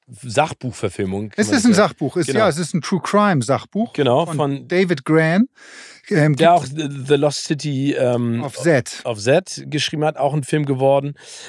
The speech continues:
Speaker 1: Ähm, und, äh, das ist ein Film,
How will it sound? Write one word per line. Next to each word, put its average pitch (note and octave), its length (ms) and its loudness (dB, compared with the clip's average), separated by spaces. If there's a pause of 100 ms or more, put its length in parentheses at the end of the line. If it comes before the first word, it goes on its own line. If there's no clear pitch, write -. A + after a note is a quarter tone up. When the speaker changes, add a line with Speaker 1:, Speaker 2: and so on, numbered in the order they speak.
(160)
Speaker 1:
Ähm, C3 480 0 (100)
und, B2+ 460 -2
äh, A#2+ 540 2 (260)
das B2 200 -2
ist - 240 -4
ein A#2 140 -2
Film, F3 500 2